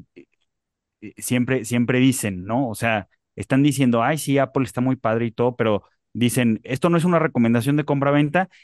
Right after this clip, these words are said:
y ya, con eso ya, ya se lavaron las manos, ¿no? Este, pero mi, mi, mi punto es, o sea, de-, debería de aplicar como un, una serie de, no de terms and conditions, pero de, de disclosures clave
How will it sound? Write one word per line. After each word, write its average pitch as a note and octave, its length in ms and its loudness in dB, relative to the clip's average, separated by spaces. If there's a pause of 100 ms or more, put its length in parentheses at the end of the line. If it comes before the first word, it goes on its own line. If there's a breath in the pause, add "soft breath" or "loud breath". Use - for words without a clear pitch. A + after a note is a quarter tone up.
y A2+ 160 0
ya, B2+ 200 0
con A2+ 200 0
eso B2 160 -2
ya, A#2 220 0
ya A2 240 -2
se A#2 140 -6
lavaron G#2+ 420 0
las G2 120 -2
manos, G2+ 440 -4
¿no? B2+ 180 0 (280 loud breath)
Este, G#2+ 880 0
pero A#2 180 0
mi, A#2+ 140 2
mi, A#2+ 200 0
mi A#2 200 2
punto B2+ 320 0
es, B2 160 0
o - 20 -10
sea, B2 240 -2 (300 soft breath)
de-, A2+ 220 -2
debería A#2+ 440 2
de D#3+ 80 4
aplicar C#3 600 -2 (140)
como A2 260 2
un, A#2+ 460 2
una B2 240 4
serie C3 360 0
de, A2 280 0 (320)
no A#2 200 2
de D3+ 100 4
terms C3+ 300 2
and C#3 200 0
conditions, A#2 640 0
pero G#2 240 0
de, G2+ 360 0 (280)
de G#2 180 0
disclosures A#2 920 0
clave A#2+ 600 0